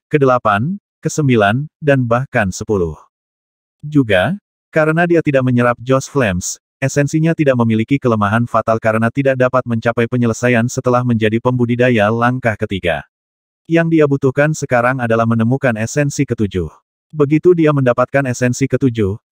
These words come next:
dia akan mencapai tahap akhir Spirit Void. Jika esensi kedelapan muncul dan mencapai penyelesaian, dia bisa mencapai puncak Spirit Void. Dengan sembilan esensi,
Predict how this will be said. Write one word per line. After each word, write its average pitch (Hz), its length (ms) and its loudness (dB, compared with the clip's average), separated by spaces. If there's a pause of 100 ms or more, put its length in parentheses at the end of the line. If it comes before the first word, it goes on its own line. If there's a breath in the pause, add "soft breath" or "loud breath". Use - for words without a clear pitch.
dia 143 240 2
akan 135 240 0
mencapai 117 320 0
tahap 113 240 0
akhir 131 400 -2
Spirit 113 400 -2
Void. 92 320 -2 (800)
Jika 151 320 0
esensi 151 400 0
kedelapan 123 400 0
muncul 120 400 2
dan 123 160 0
mencapai 117 400 0
penyelesaian, 101 720 0 (160)
dia 147 240 2
bisa 139 240 -2
mencapai 113 320 -2
puncak 143 460 0
Spirit 101 340 -2
Void. 92 320 -2 (800)
Dengan 151 340 0
sembilan 139 400 0
esensi, 131 640 0